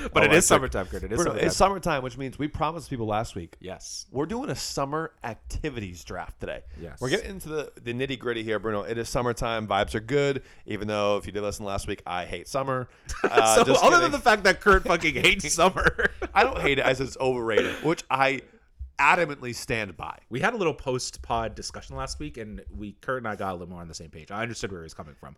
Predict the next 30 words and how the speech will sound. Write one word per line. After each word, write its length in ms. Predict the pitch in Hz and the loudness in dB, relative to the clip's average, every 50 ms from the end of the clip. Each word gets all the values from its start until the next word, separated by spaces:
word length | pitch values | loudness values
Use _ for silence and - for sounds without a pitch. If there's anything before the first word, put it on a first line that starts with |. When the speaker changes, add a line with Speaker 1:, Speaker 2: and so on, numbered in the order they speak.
| - - - - | -12 -10 0 2
Speaker 1:
But 100 | - 151 | 4 6
it 20 | 151 | 6
Speaker 2:
So 40 | 160 | 4
Speaker 1:
is 120 | 151 123 | 4 4
very 260 | 135 156 143 131 117 | 6 6 6 6 4
funny 280 | - - 113 101 90 85 | 2 -2 -2 -2 -2 -6
that 200 | 80 85 82 80 | -10 -12 -12 -10
we 80 | 98 98 | -10 -8
went 180 | 98 98 92 - | -8 -8 -10 -10
from 120 | 95 87 | -12 -14
that 180 | 82 80 78 - | -12 -14 -14 -16
to 80 | - | -18
this. 160 | 73 69 - - | -20 -20 -18 -12
Speaker 2:
To, 160 | - - 143 - | -10 -10 -8 -8
yeah, 140 | 123 - 92 | -8 -2 0
it, 180 | 127 131 123 131 | 0 0 0 0
no, 140 | 123 113 107 | -2 -2 -2
it 60 | 90 | -2
is. 160 | 80 78 - | -4 -10 -12
It's, 200 | 104 95 - - _ - | -14 -14 -14 -18 _ -8
it's 120 | 113 104 | -8 -8
objectively 500 | 95 92 92 117 101 - - 90 85 85 | -8 -6 -4 -4 -4 -2 -4 -10 -12 -12
hilarious. 540 | 87 82 82 82 85 82 82 85 85 - - - | -12 -14 -14 -14 -12 -12 -12 -12 -12 -12 -10 -4
Uh, 240 | 120 127 131 127 123 | -2 -2 -2 -2 -2
here's 240 | 135 190 208 202 208 | -2 -2 -2 0 -2
how 60 | 196 | -4
this 120 | 180 170 - | -4 -6 -8
is 60 | 160 | -8
gonna 140 | 139 147 127 | -8 -6 -6
work. 260 | 110 87 - - _ | -6 -8 -10 -14 _